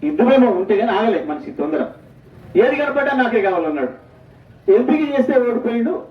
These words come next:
ఒకసారి ఇస్తే గెలిపించినాం, రెండోసారి ఇస్తే నీ గొప్పతనంతో ఓడిపోయినావు,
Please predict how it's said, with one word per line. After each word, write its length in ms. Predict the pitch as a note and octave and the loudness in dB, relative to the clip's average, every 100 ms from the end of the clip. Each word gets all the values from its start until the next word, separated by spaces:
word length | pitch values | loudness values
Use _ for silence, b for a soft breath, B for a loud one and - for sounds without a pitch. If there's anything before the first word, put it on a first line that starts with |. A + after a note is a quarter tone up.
| - - | -12 -6
ఒకసారి 280 | A#3 A#3 B3 | -4 -2 -4
ఇస్తే 140 | A#3 | -4
గెలిపించినాం, 680 | A3+ G3+ G3+ G3+ - F3+ F3 A#3 - - - | 0 0 2 0 4 2 2 -8 -18 -20 0
రెండోసారి 480 | F#3 A#3+ B3+ C4 A#3 | 2 4 2 2 0
ఇస్తే 140 | A3+ | 0
నీ 120 | B3 G#3+ | -2 2
గొప్పతనంతో 420 | G3 G#3 G3+ F#3+ | 2 2 -2 -2
ఓడిపోయినావు, 640 | A#3 F3 E3+ D#3+ D#3 D3+ | 0 2 0 0 0 0